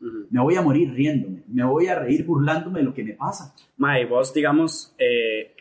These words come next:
Speaker 1: sales de la televisión, ¿verdad? Y empiezas con, con los negocios digitales y demás.
Speaker 2: Ujú.
Speaker 1: ¿Vos mezclas Choché con esto o es, se, te presentabas, digamos, como Bernardo? ¿Cómo hacías, digamos, como
Speaker 2: Ma,
Speaker 1: para el
Speaker 2: vieras que
Speaker 1: asunto de, de, de,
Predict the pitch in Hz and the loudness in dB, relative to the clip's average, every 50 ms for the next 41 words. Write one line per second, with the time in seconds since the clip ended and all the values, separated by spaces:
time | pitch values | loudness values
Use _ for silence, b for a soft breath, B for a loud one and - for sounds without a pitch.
0 | _ _ _ - - 147 135 147 165 165 160 165 143 127 - - 107 113 107 104 | _ _ _ -6 -4 -2 0 2 2 2 2 2 2 2 0 0 -4 -2 -2 -4
1 | 101 - 156 170 180 202 208 196 196 - _ _ - - - 113 143 165 - - | -4 -2 -2 0 0 0 -2 -4 -8 -16 _ _ -4 -2 0 0 0 0 -4 -8
2 | _ _ _ _ _ _ _ _ _ - 131 131 123 127 127 123 147 156 147 - | _ _ _ _ _ _ _ _ _ -4 -2 -2 -2 0 -2 -2 -2 -2 -4 -2
3 | - 160 147 135 123 120 117 113 113 110 107 - 117 113 113 113 113 113 117 113 | 0 0 0 2 2 0 0 -2 -4 -6 -6 -4 -4 -4 -4 -4 -4 -2 0 0
4 | 110 107 104 117 135 143 156 156 160 139 123 - - 151 156 170 170 165 151 139 | 0 0 0 0 0 0 0 -2 -2 -4 -4 -2 0 2 2 2 2 0 -2 -2
5 | 135 117 107 104 107 127 151 180 - 135 131 139 135 - - - - _ _ _ | -2 -2 -2 -2 0 0 -2 -2 -2 0 0 0 0 -2 -4 -10 -16 _ _ _
6 | _ _ _ _ _ _ _ _ 131 127 139 147 170 - - - - - _ _ | _ _ _ _ _ _ _ _ -4 0 0 0 0 0 -4 -6 -8 -10 _ _
7 | _ _ _ _ _ _ - 156 160 151 143 - - 165 165 190 202 202 - - | _ _ _ _ _ _ -2 0 0 0 0 -2 -2 0 0 0 -2 -4 -8 -10
8 | - - - 139 131 131 - 175 185 208 226 220 - - - 131 135 160 202 226 | -10 -6 -4 -4 -4 -2 -2 -2 -2 -2 -4 -8 -10 -6 -2 0 2 2 2 0
9 | 220 - - - 226 220 202 131 127 131 135 143 143 143 - - - - _ - | -2 -4 -2 0 0 2 2 2 2 2 2 2 0 -2 -6 -8 -10 -14 _ -6
10 | - 143 143 - - 131 131 131 117 113 113 107 123 123 131 135 139 139 139 147 | -6 -6 -4 -4 -6 -6 -6 -6 -8 -8 -6 -2 -2 -2 0 0 0 0 0 0
11 | 147 - - 143 139 123 113 107 101 107 120 135 151 160 165 160 151 143 156 151 | -2 -2 0 0 2 2 2 0 0 0 0 0 0 0 0 -2 -2 -2 -2 0
12 | 156 156 - - 135 127 135 139 139 143 139 143 139 135 117 117 127 135 135 135 | 0 -2 -2 -2 0 2 2 2 0 0 0 -2 0 0 0 0 0 0 -2 -4
13 | - 143 202 208 - - 117 110 110 110 110 - 156 139 127 123 - 143 143 131 | -2 -2 0 2 2 2 2 2 0 -2 0 0 2 2 2 2 2 2 2 4
14 | 120 113 107 104 110 107 104 101 98 107 101 98 95 | 2 0 -2 -4 -4 -4 -4 -4 -4 -6 -6 -8 -8